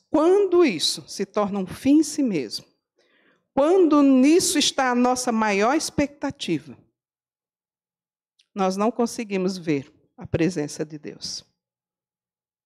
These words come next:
Porque o nosso foco está em aparecer e não em ser. E dentro da relação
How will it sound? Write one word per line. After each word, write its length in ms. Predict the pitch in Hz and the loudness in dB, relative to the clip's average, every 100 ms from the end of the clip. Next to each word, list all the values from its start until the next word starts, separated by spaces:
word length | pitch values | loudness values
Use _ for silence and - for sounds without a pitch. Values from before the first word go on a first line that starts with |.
| - | -4
Porque 340 | 170 170 180 | -4 -2 -2
o 60 | 185 | -2
nosso 420 | 185 190 247 - | 0 -2 -2 -8
foco 480 | - 208 156 139 165 | -6 -2 -2 -4 -8
está 320 | 170 - 196 | -8 -4 -4
em 180 | 202 190 | -4 -6
aparecer 1040 | 180 _ 247 262 247 214 - 185 175 - _ _ _ _ _ _ _ _ - | -6 _ -4 -2 -4 -6 -4 -4 -4 -10 _ _ _ _ _ _ _ _ -6
e 80 | |
não 420 | 185 180 185 233 254 | -4 -2 0 0 0
em 60 | |
ser. 460 | - - 151 117 - _ _ _ _ _ _ | -2 -6 -10 -12 -16 _ _ _ _ _ _
E 100 | 185 | -12
dentro 460 | 170 226 339 - 277 | -4 0 0 0 -2
da 120 | 247 | -2
relação 920 | 214 226 220 202 - 233 247 262 262 | -2 -4 -4 -4 -4 -2 0 0 -4